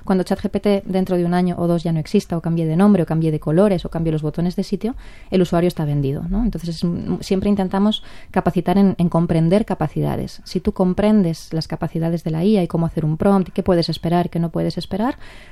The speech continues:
luego vas a ser capaz de navegar por las distintas herramientas que nos vayan surgiendo ya de aquí al infinito, ¿no?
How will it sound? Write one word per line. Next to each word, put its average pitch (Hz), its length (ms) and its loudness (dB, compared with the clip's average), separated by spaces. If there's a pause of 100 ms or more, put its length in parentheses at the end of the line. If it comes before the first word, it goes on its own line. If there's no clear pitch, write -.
(120)
luego 214 320 6
vas 202 160 2
a - 20 -2
ser 202 140 0
capaz 202 220 0
de 202 60 4
navegar 185 360 4
por 196 100 2
las 170 80 2
distintas 170 380 -4
herramientas 175 480 -2
que 175 40 0
nos 156 120 -2
vayan 156 220 -2
surgiendo 165 680 -2 (220)
ya 165 160 0
de 160 80 -2
aquí 160 160 -4
al 160 80 0
infinito, 156 440 -4
¿no? 175 140 -8